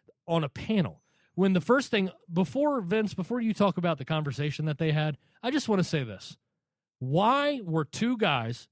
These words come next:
two champions in the same division, who do not have a fucking fight scheduled or one on the horizon,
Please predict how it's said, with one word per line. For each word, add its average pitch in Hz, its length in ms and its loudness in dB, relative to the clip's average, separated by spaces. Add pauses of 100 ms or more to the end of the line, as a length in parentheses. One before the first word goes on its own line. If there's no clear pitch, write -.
(120)
two 226 200 0
champions 165 500 0
in 135 80 -2
the 127 80 -4
same 170 280 -2
division, 127 420 -2 (220)
who 202 120 2
do 185 240 4
not 240 260 2
have 196 220 -2
a 180 80 0
fucking 175 460 -4
fight 180 340 -6
scheduled 175 600 -6 (220)
or 190 140 2
one 196 400 4 (100)
on 214 280 4
the 208 80 4
horizon, 170 720 2